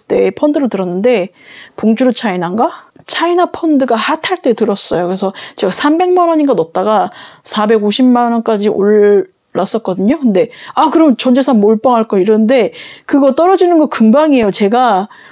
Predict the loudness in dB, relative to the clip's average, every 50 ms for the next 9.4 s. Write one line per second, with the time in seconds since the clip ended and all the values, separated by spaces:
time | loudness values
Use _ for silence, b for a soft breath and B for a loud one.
0 | B B -10 -10 -6 -2 0 2 2 2 2 2 2 2 2 0 0 -4 -4 -4
1 | -2 -2 -2 -2 -6 -8 -2 -2 0 2 2 2 2 2 0 0 0 0 0 -2
2 | -2 -4 -4 -4 -2 0 0 0 0 0 -2 -4 -2 -2 -2 0 0 -2 -2 -4
3 | -6 -6 -6 -4 -2 0 0 0 -2 -2 -4 -6 -6 -4 -2 -2 -2 -2 -4 -2
4 | -4 -4 -4 -4 -4 -6 -4 -2 -2 -2 0 0 -2 -2 -4 B B B B B
5 | B B B B B _ _ -6 -2 0 2 2 2 2 2 2 2 0 -2 -2
6 | -2 0 0 0 0 0 0 2 2 2 2 4 4 2 2 2 0 0 0 0
7 | 0 0 0 -2 -2 -4 -4 -2 0 0 -2 -2 -2 -2 0 0 0 0 0 0
8 | -2 -4 -8 -8 -8 -6 -6 -6 -6 -6 -6 -6 -6 -8 -12 -8 -6 -6 -6 -6
9 | -6 -8 -6 -4 -4 -4 -6 -8